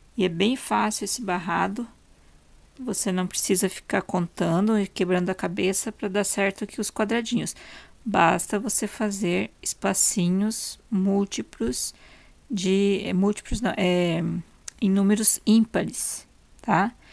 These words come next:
Então, três, cinco, sete, nove, onze, tá? Contanto que seja números ímpares aqui, vai dar bem certinho,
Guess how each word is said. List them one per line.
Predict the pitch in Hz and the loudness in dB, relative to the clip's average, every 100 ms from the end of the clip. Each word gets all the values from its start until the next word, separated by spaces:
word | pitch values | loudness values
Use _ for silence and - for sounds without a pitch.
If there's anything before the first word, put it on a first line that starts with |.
| - - - - | -20 -20 -18 -12
Então, | - - 180 | -2 0 -2
três, | - 180 185 185 185 185 | -2 4 6 8 6 4
cinco, | - - - 170 175 180 - 185 | 2 0 0 0 0 -2 -4 -4
sete, | - - 175 165 175 - - 190 | -4 -4 2 2 2 -4 -6 -2
nove, | 165 160 170 170 170 - 185 - - | 0 2 4 4 2 -2 -8 -8 -6
onze, | - 165 180 180 - 196 - - - | 0 2 2 -2 -2 -6 -8 -20 -10
tá? | - 190 254 - _ - _ - - - - | 2 2 2 -6 _ -20 _ -20 -20 -20 -12
Contanto | - 185 - 196 202 | -6 -6 0 -2 0
que | 208 | -4
seja | - 202 190 | 0 0 0
números | 196 196 196 190 190 | 0 0 0 -2 0
ímpares | 196 208 208 190 208 | -2 0 -2 -2 -4
aqui, | 190 240 294 - - - - - - | -4 -4 -6 -10 -20 -20 -20 -20 -10
vai | 262 185 | -2 0
dar | 190 185 | 2 0
bem | 190 190 190 196 | -2 0 2 2
certinho, | - 233 240 - - - | 0 -2 -4 -6 -10 -10